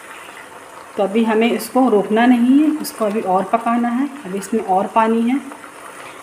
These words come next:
तो अब यहाँ पर आप डाल दीजिए ये दो इलायची के दाने।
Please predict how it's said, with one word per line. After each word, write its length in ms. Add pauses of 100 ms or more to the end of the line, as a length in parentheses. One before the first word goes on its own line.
(3750)
तो 60
अब 160
यहाँ 240
पर 180
आप 200
डाल 220
दीजिए 300 (320)
ये 80
दो 180
इलायची 420
के 160
दाने। 360